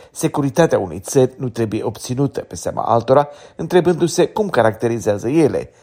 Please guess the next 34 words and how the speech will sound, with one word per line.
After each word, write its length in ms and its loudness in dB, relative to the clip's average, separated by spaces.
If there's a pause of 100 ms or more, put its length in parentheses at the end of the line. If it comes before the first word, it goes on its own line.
(120)
invazia 600 0
Rusiei 520 -8
în 20 -14
Ucraina.” 540 -2 (640)
Ambasadoarea 600 2
nu 100 0
a 80 4
făcut 340 -8
referiri 400 -6
explicite, 680 -4 (240)
dar 120 4
este 200 2
o 20 2
poziție 520 -2
pe 120 -2
care 200 0
o 220 0
are 160 2
China. 440 -8 (680)
Linda 320 0
Thomas 300 -2
Greenfield 480 2
a 80 -2
mai 140 2
spus, 300 -4
citez, 460 0 (280)
„acțiunile 540 0
Rusiei 400 2
reprezintă 540 -2
obstacole 680 -2 (180)
în 140 -8
calea 240 4
rezolvării 520 -2
situației.” 600 0